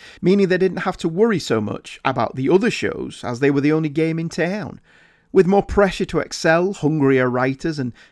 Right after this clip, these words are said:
maybe a cast change or two, <coughs> Beltran, this show could have been something special.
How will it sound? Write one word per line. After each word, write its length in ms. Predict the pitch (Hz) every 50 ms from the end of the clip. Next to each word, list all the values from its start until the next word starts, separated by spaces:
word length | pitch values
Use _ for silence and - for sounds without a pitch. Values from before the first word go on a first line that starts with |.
| _ -
maybe 240 | - 110 104 113 110
a 60 | 107
cast 480 | - - - - - - - - -
change 340 | - - 135 120 120 113 117
or 140 | 117 107 107
two, 340 | - - - 139 151 - - - - -
<coughs> 460 | - 349 - - - _ _ _ _
Beltran, 460 | - 175 180 180 - - 196 208 208 _ _ _ _ - - - - - - - -
this 120 | 180 175
show 240 | - - 190 170 160
could 320 | - - - - 220 175
have 160 | 202 175 127
been 180 | - 127 127 131
something 380 | - - 147 143 - 147 147 -
special. 520 | - - - 190 190 180 - - 120 -